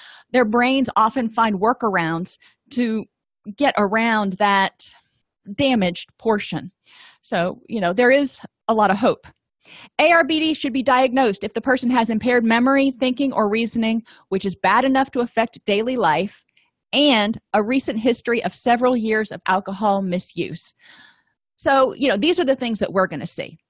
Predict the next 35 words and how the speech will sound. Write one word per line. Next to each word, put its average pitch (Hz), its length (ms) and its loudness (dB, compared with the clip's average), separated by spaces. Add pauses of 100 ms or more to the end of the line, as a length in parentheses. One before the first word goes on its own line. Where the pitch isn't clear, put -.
(280)
You 180 120 -6
know, 127 220 -4
the 180 80 -2
memory, 214 460 2
the 170 100 -4
thinking, 202 420 -4
the 170 100 -4
reasoning, 190 600 -2
and 185 160 -4
the 170 60 -6
history. 175 560 -4 (440)
We 254 220 0
can't - 320 0
do 214 260 -2
a 185 60 -2
brain 175 320 -4
scan. 95 480 -12 (380)
Um, 180 480 0 (160)
so 208 160 -2
that's 233 240 0
gonna 220 180 -2
be 202 100 -2
something 196 360 -4
that 180 80 -4
we're 185 180 0
referring 180 440 -2
to 190 160 -8
our 175 100 -2
neurologist 165 800 -2
for. 95 240 -8 (380)
But 254 280 2 (140)
if 226 180 -2
we 226 140 -2
see 277 320 -6
these 277 540 -4